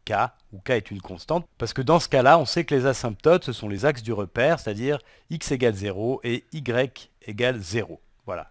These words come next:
ça ce sont les deux asymptotes de cette hyperbole-là. Alors on va faire comme la dernière fois, c'est-à-dire que je vais factoriser ce terme-ci,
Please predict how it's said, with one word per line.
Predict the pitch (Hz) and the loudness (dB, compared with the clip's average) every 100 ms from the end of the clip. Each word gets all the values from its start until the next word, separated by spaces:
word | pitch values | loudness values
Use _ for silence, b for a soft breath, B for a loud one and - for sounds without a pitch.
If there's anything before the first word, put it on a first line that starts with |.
| _ | _
ça | 113 | -10
ce | 107 | -10
sont | - 101 | -12 -10
les | 95 | -10
deux | 85 143 143 | -6 -2 -2
asymptotes | 113 110 98 160 180 - B B B | -4 -6 -2 0 0 -2 B B B
de | - | 0
cette | 180 151 131 | 2 0 0
hyperbole-là. | 117 101 139 - 117 98 90 87 165 185 - - _ _ _ _ _ _ - - | -2 -2 -6 -2 -2 -2 -6 2 4 2 -6 -20 _ _ _ _ _ _ -20 -4
Alors | 110 120 | 2 4
on | |
va | 151 | 4
faire | - 165 | 4 0
comme | - 208 | 2 6
la | |
dernière | 147 139 123 113 | 8 6 4 2
fois, | 202 | 0
c'est-à-dire | - 147 147 | 2 0 -2
que | - | -2
je | 135 | -2
vais | 135 147 | 2 2
factoriser | 185 175 - 170 151 151 | 4 4 4 4 4 0
ce | - 127 | -2 0
terme-ci, | 143 120 107 - - 170 | 2 2 0 -6 -6 -6